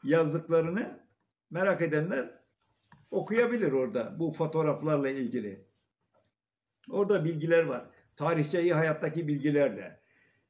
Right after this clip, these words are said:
İlk basılan Tarihçe-i Hayat'larda resim yoktur. Anadolu'nun, Şarkı Anadolu'daki Risale-i Nur talebeleri şiddetle karşı çıkıyorlardı fotoğrafa.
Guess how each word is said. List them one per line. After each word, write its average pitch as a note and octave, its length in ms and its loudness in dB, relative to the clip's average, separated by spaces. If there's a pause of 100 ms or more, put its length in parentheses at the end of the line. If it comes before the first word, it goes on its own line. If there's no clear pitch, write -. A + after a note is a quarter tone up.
(180)
İlk A3+ 400 4
basılan F#3+ 480 4
Tarihçe-i F3+ 500 2
Hayat'larda F3 640 4
resim F#3 300 2
yoktur. A3 640 8 (1040)
Anadolu'nun, F#3+ 560 4
Şarkı G3 480 6
Anadolu'daki F3+ 1000 2 (280)
Risale-i G3+ 420 6
Nur A3+ 180 4
talebeleri G3 920 2
şiddetle C4+ 680 8
karşı A#3+ 340 4
çıkıyorlardı A#3 500 6
fotoğrafa. G3 720 4